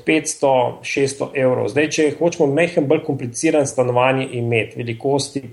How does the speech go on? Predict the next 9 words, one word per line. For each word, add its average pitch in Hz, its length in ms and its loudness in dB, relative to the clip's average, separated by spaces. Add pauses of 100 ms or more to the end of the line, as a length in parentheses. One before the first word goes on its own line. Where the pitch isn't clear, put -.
(200)
pa 123 80 -6
rečemo 120 580 -2 (380)
šestdeset, 131 560 -2
sedemdeset 131 400 -2
kvadratnih 117 520 -2
metrov, 170 420 2 (840)
pa 123 180 4
da 123 140 4
res 160 420 0